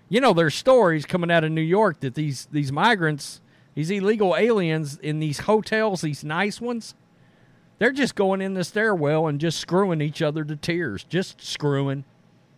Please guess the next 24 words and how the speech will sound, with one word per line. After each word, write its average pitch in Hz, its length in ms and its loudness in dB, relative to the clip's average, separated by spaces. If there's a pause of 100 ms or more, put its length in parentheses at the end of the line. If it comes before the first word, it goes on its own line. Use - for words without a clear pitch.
(220)
Right 156 240 2
in 160 60 -14
the 156 80 -4
stairwells, 127 760 -2
yeah. 123 320 0 (1600)
Yeah, 175 280 2 (180)
just 160 160 -4 (120)
banging 190 320 4
away. 156 420 4 (1040)
Well, 208 320 2 (120)
this, 196 420 0
this 247 240 -2
way 233 240 6
they're 202 140 4
gonna 190 200 4
be 185 140 2
in 156 120 0
nice 170 300 0
tents - 580 -4 (960)
with 160 220 2 (220)
twelve 214 440 4
people 127 460 0
in 104 160 -2
there. 95 320 -4